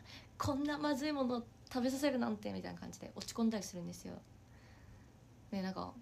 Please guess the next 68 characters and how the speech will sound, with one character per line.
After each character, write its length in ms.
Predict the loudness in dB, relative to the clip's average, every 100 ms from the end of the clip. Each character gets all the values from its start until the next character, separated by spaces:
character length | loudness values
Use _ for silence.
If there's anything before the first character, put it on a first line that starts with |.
| -14
こ 320 | -12 -10 -10 -12 -20 -20 -4
う、 40 | 2
親 140 | 2
と 80 | 2
喧 180 | 2 2
嘩 100 | 2
し 60 | 0
た 100 | 0
時 200 | -2 -4
と 80 |
か 160 | -6 -4
に、 320 | -4 -4 -8 -12 -18 -20 -20 -20 -10
あ 60 | -6
の、 140 | -4
デ 100 | 0
ィ 60 | 0
ー 40 |
エ 40 | 0
ス 120 | -2
で 100 | -2
友 200 | 0 2
達 200 | 2 0
コ 100 | -2
レ 80 | -2
ク 60 |
シ 120 | -6 -8
ョ 40 |
ン 80 | -6
で、 160 | -6
あ 80 | -6
の、 160 | -8 0
親 240 | 4 6
の 120 | 8 8
ア 40 |
バ 80 | 8 4 0
タ 160 | 6 8
ー 200 | 8 4
行 40 |
っ 40 | 0 -10
て、 320 | 0 2 2 -2 -18 -18 -18 -20 -20 -20 -20 -20 -2
<laughs> 340 | 4 6 8 12
も 80 | 12
う 20 |
ほ 100 | 12
ん 60 |
と 100 | 10
さ 180 | 10 12
い-、 160 | 12 6 -6 6
な 140 | 8 8
ん 20 |
か、 60 | 6 -8 -10 -10 -6
ち 160 | 4 8
ま 120 | 10
ち 100 | 10
ま 80 | 6
し 40 |
た 80 | 4
仕 120 | 2
返 160 | 6 6
し 100 | 6
な 100 | 4
ん 60 |
で 80 | 2
す 80 | -2
け 120 | -4
ど、 140 | -4 -4
あ 40 |
の、 200 | -6